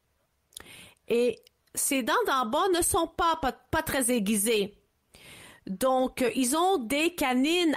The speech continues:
à l'arrière, des canines pour mâcher, mastiquer. Ces dents-là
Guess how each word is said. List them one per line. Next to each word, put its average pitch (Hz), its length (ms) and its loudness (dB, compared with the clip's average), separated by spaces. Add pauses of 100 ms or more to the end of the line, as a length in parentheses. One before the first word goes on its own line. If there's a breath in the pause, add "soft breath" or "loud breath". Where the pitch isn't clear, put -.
(100)
à - 20 2
l'arrière, 240 840 0
des 208 200 -2
canines 240 400 0
pour 220 200 0
mâcher, 220 720 0
mastiquer. 247 680 -2 (540 loud breath)
Ces 339 340 0
dents-là 254 540 0